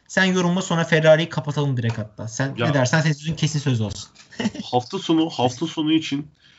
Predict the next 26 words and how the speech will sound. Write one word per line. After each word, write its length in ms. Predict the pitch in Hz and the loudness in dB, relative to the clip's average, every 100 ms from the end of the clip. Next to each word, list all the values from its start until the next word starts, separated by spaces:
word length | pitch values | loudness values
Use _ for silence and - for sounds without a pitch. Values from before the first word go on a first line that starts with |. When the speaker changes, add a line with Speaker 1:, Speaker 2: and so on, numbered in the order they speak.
| _ _ - | _ _ -2
Speaker 2:
Ferrari'ye 420 | 113 127 139 139 | 0 2 2 2
baktığım 340 | 135 - 156 | 0 -2 -2
zaman 300 | 131 127 123 | 0 0 4
Leclerc 420 | 131 131 156 147 | 4 4 0 2
yine 80 | 151 | 0
harikalar 600 | 143 127 131 131 139 135 | 2 2 2 0 -4 -2
yarattı 380 | 107 87 107 - | -2 -4 -8 -8
gerçekten. 540 | - - - 113 113 | -8 -10 -14 -12 -8
Yani 220 | 110 104 107 | -2 2 2
elinle 680 | - 110 117 143 139 143 147 - - - _ _ _ _ | 2 4 6 6 6 2 -4 -20 -20 -20 _ _ _ _
böyle 240 | 120 131 151 | 6 8 8
bir 140 | 110 | 6
takım 340 | 123 117 139 131 | -2 -2 2 4
varken 500 | 131 127 120 135 110 | 2 2 -2 0 0
bunu 100 | 117 | 0
yapabilmek 460 | 120 120 123 127 | 0 -2 -2 -2
çok 200 | - - | -6 -6
büyük 180 | 110 - | -6 -6
bir 100 | 87 | -6
başarı. 440 | 87 - - - 107 | -6 -8 -10 -4 -4
Leclerc 400 | 107 117 113 113 | 0 0 0 -4
için 180 | 127 | -2
gerçekten 480 | 117 120 117 113 127 117 - | 2 0 -2 -2 -2 -4 -4
ben 200 | 104 107 | 0 2
üzülüyorum 560 | 123 110 117 120 110 | 4 6 8 8 6
artık. 440 | 87 90 - 110 | 0 -8 -12 -14